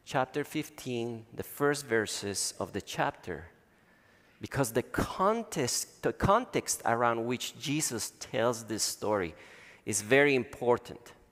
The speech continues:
It helps us to understand the purpose, the aim of the story. The goal of this parable is to communicate simply this, that a reckless sinner who humbly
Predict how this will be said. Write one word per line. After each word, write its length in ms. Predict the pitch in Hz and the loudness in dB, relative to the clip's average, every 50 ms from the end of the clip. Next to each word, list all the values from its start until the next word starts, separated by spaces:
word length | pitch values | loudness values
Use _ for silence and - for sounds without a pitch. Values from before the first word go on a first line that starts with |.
| _ _ _ _ _ _ _ _ _ _ _ _ _ _ _ _ _ _ _ _ _ _ _ _ _ - - - - - - - - - | _ _ _ _ _ _ _ _ _ _ _ _ _ _ _ _ _ _ _ _ _ _ _ _ _ -20 -20 -20 -20 -20 -20 -18 -6 2
It 180 | - 143 143 | 2 2 2
helps 540 | 165 - - - 170 165 190 - - - - | 2 -2 -2 6 8 8 8 8 6 0 0
us 120 | 139 120 - | 0 -2 -2
to 160 | - 127 127 | 0 4 4
understand 680 | 127 131 139 131 131 - - - - 143 139 139 131 113 | 4 4 4 0 -4 -4 -6 -4 0 0 2 2 2 2
the 120 | 107 110 - | 2 0 0
purpose, 1080 | - - - - - - 160 156 170 170 - - 117 92 - - - - - - - - _ _ _ _ _ _ _ _ _ _ _ _ _ _ _ - | 0 -14 -14 -10 -4 2 4 6 6 4 2 -4 -6 -6 -4 -4 -6 -6 -8 -12 -18 -20 _ _ _ _ _ _ _ _ _ _ _ _ _ _ _ 2
the 140 | 120 123 - - - - - - | 2 2 2 0 -18 -12 -2 0
aim 640 | 147 160 175 180 175 160 135 123 113 98 98 98 92 90 - _ _ _ - | 2 4 6 6 6 6 4 4 2 0 -2 -4 -6 -10 -16 _ _ _ -4
of 200 | - 98 104 101 | 0 0 0 0
the 80 | 101 110 | 0 0
story. 540 | - - - - 147 147 156 127 90 71 - - - - - - _ _ _ _ _ _ _ _ _ _ _ _ _ - - - - | 0 0 0 2 6 6 6 6 4 0 -6 -14 -20 -20 -20 -20 _ _ _ _ _ _ _ _ _ _ _ _ _ -20 -12 -2 4
The 80 | 147 147 | 4 4
goal 420 | 117 117 175 190 220 247 277 254 | 4 6 6 8 8 8 8 8
of 160 | 214 180 143 | 6 4 4
this 160 | 147 170 160 | 2 2 2
parable 540 | - - - 151 156 160 160 139 131 120 117 | 0 0 4 6 6 6 6 4 2 0 2
is 120 | 123 - - | 0 -2 -2
to 80 | - 143 | -4 -4
communicate 720 | - 160 143 147 175 190 196 180 - - 151 135 120 - | 0 0 2 6 6 6 6 4 2 2 0 0 2 2
simply 420 | - - 156 147 151 - 160 156 | 2 2 2 2 2 2 2 0
this, 320 | 143 139 151 120 104 - 123 | 2 4 4 2 2 2 4
that 200 | 123 127 123 - - - | 4 4 4 2 -2 2
a 100 | - 139 | 4 4
reckless 680 | 147 139 139 147 165 175 180 - - 160 160 147 123 - | 4 4 6 6 6 6 6 4 -2 0 2 2 2 2
sinner 460 | - - 165 165 165 160 165 165 147 | 0 0 2 2 4 6 6 4 4
who 140 | 120 147 127 | 2 0 -4
humbly 840 | - - - - 170 165 180 185 190 196 185 196 202 208 208 202 - | -4 -4 0 6 6 6 6 6 -2 2 4 4 4 4 4 0 -4